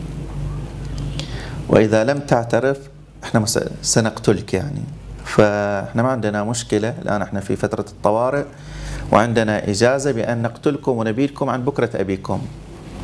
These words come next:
كانوا يتباهون بهذا الأمر طوال فترة التعذيب، فكان يهددني: "إذا ما تعترف راح نقتلك." إذن ما عندي شيء أعترف عليه. بدأ يعذب وكذا، وأخذوني.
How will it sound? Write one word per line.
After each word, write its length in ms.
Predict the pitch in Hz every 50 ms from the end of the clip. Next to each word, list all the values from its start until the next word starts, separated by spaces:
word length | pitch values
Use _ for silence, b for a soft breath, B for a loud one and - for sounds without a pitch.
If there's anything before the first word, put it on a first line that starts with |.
| -
كانوا 200 | - 131 127 127
يتباهون 640 | 123 113 117 117 104 104 104 107 110 123 120 113 101
بهذا 300 | 95 95 101 95 98 95
الأمر 380 | 95 95 - 104 104 110 110 110 117 -
طوال 260 | - - 101 101 101
فترة 300 | 98 - - - - 95 - - -
التعذيب، 460 | - - - - - 110 127 139 151 143 - B B B B B B B B -
فكان 280 | - 120 - 147 135
يهددني: 600 | 123 117 120 117 107 135 123 - 104 101 98 - 101
"إذا 160 | 98 98 98
ما 120 | 120 135
تعترف 540 | 143 - 123 127 127 - 139 151 160 - -
راح 180 | 139 139 - 117
نقتلك." 540 | 120 - - - - 110 104 - - - - B B B B B B -
إذن 120 | 202 185
ما 140 | 151 151 147
عندي 220 | 131 110 98 98
شيء 260 | 95 - - 98 - -
أعترف 480 | - - - 110 104 98 - - -
عليه. 240 | 95 95 98 - - - - B B B B B B B B B B -
بدأ 220 | - 139 135 123 113
يعذب 540 | 110 104 110 110 98 - - 120 127 117
وكذا، 400 | 104 98 95 - 113 117 131 165
وأخذوني. 800 | 214 185 - - 120 117 - 107 104 110 101 95 98 98 101